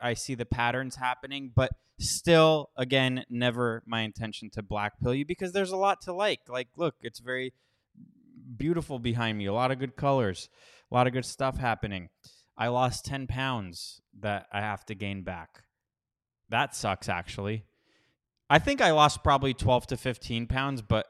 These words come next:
I've been eating a lot more the past week, and, uh, I've been, I've been lifting a little bit more every day, a little bit heavier every day, so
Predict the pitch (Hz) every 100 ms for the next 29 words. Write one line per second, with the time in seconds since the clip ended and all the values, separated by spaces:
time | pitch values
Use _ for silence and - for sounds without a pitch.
0 | - 113 101 107 110 110 107 113 117 117
1 | 120 117 113 - 120 117 - 131 127 -
2 | _ _ _ _ _ _ _ - 107 104
3 | 101 98 98 95 95 92 92 92 107 _
4 | _ _ _ - 104 107 104 98 104 104
5 | 104 104 107 - 110 110 117 110 110 110
6 | 107 107 104 110 101 110 120 120 110 113
7 | 110 113 _ _ _ - - 120 123 117
8 | 117 113 135 147 - 110